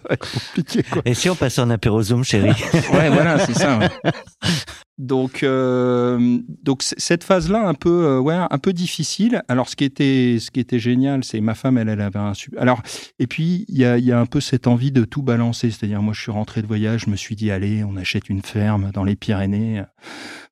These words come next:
Speaker 1: on monte une chambre d'hôte. Moi, j'aime bien le service, j'aime bien l'opérationnel et tout. Ça va être génial. On va changer de vie, quoi.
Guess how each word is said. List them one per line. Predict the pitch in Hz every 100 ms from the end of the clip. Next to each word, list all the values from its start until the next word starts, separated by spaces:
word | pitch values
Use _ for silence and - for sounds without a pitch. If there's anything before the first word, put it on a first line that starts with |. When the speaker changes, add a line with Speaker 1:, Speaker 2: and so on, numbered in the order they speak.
| -
Speaker 1:
on | 107
monte | 107 107
une | 113
chambre | - 110 101 104
d'hôte. | 117 123
Moi, | 117
j'aime | 101 110
bien | 117
le | 120
service, | - 110 107 120
j'aime | 107 107
bien | 110
l'opérationnel | 104 104 101 - 107 107
et | 101
tout. | - 113 120 95
Ça | -
va | 104
être | 98
génial. | 101 101 101 101 107
On | 107 92 98
va | 113
changer | - 117 117
de |
vie, | 110 104
quoi. | 101 90